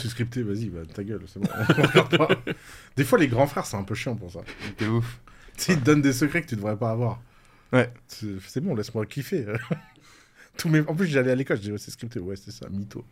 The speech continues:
Speaker 1: <laughs> Mais je vous jure, mon frère, il m'a dit que
Speaker 3: Mais c'est, c'est vrai que le concept est quand même assez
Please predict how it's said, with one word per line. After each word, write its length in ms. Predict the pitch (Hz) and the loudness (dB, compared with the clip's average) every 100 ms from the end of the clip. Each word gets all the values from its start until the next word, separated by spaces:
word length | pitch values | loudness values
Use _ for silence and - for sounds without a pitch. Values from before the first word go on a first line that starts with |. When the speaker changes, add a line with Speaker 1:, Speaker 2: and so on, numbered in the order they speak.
| _ - | _ -6
Speaker 1:
<laughs> 320 | - - - | 2 2 6
Mais 680 | 143 190 - - - - 139 | 6 6 6 -2 -2 -2 2
je 100 | 175 | 2
vous 60 | |
jure, 160 | 240 269 | 2 2
mon 100 | 156 | 2
frère, 240 | - 190 | -2 -2
il 60 | 151 | 0
m'a 100 | 143 | -2
dit 180 | 151 160 | -4 -6
que 120 | - - - - - - - - - - 123 120 117 | -10 -12 -14 -12 -10 -10 -8 -10 -12 -12 -4 -4 -2
Speaker 3:
Mais 80 | - | 0
c'est, 200 | 131 156 | 2 4
c'est 120 | 160 | 4
vrai 140 | 147 202 | 6 4
que 100 | - | 4
le 80 | 120 | 2
concept 420 | 135 139 175 - | 2 2 2 0
est 40 | |
quand 120 | 120 110 | 2 4
même 160 | 104 | 4
assez 600 | 104 117 131 123 113 101 | 2 2 2 4 2 0